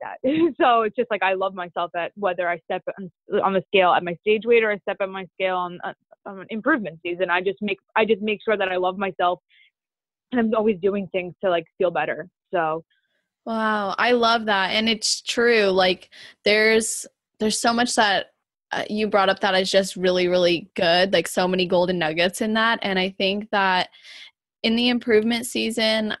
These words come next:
Speaker 2: a-, and something you said that I really liked was that it's not about calling yourself or seeing it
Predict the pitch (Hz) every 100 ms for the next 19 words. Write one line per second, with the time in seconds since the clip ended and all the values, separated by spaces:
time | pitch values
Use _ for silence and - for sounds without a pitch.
0 | - - - 220 220 220 226 214 214 208
1 | 202 196 196 190 170 175 175 208 190 180
2 | 180 196 190 190 - 180 175 170 147 -
3 | 165 170 - 170 180 - - 175 170 143